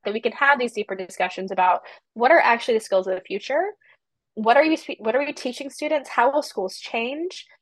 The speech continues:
How will we move past the five paragraph essay that a, a chatbot can do at higher fidelity than pretty much any human at this stage? Um, how do we distill what actually is important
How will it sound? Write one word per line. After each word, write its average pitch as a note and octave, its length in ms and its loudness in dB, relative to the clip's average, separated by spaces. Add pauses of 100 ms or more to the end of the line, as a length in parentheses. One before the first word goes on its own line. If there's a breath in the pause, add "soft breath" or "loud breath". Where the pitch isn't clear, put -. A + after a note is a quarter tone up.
(160)
How C#4 160 8
will D#4 120 0
we C#4+ 100 -2
move A#3 300 -2
past A3 360 0
the - 80 -6
five A3 260 2
paragraph A#3 480 -2
essay A#3 360 -2
that G3+ 200 0
a, G3 220 -4 (200)
a G#3+ 100 -8
chatbot G#3+ 480 0
can G#3+ 160 -10
do G3+ 420 -4 (640 soft breath)
at G#3 200 2
higher A#3 320 4
fidelity G3+ 680 2 (140)
than G3 260 2 (500)
pretty B3+ 260 -4
much A#3+ 200 -2
any G#3+ 220 -4
human G3 360 -2
at - 120 -2
this - 180 -6
stage? D4 540 -4 (420)
Um, G#3 300 2 (140)
how - 220 0
do B3+ 60 6
we B3+ 300 -2
distill A3+ 560 2
what G#3+ 100 2
actually G#3 460 -2
is G#3 80 -8
important G#3+ 760 -6